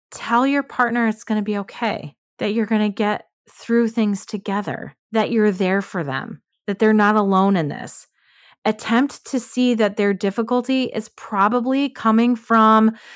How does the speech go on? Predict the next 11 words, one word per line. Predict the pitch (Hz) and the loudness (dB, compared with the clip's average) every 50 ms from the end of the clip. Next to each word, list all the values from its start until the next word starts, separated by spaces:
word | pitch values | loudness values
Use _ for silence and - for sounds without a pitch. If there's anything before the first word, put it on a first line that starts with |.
| - - _ | -20 -20 _
some | - - - 262 269 | -10 -2 0 2 2
sort | 262 - 294 294 277 | 2 2 2 4 4
of | 254 233 | 4 4
insecurity | 233 220 226 254 233 - - - 269 294 320 330 311 247 214 185 - - _ _ | 4 2 2 0 -6 -6 -8 -4 -2 0 0 2 2 2 0 0 -2 -6 _ _
and | 226 240 247 226 226 226 | -4 0 2 2 4 4
not | 247 254 285 320 330 349 - - _ _ | 2 2 0 -2 -4 -6 -8 -8 _ _
a | 269 254 | -6 -6
failure | - - - - - 269 285 330 339 320 277 202 156 143 143 - - 147 _ _ _ _ _ _ _ _ _ _ - | -6 -10 -10 -4 -2 0 2 2 2 2 2 0 0 -2 -2 -4 -8 -12 _ _ _ _ _ _ _ _ _ _ 0
on | 220 226 233 | 2 4 4
your | 233 226 233 233 | 4 2 2 0
part, | 233 - - 247 233 - - | -2 0 2 2 2 2 0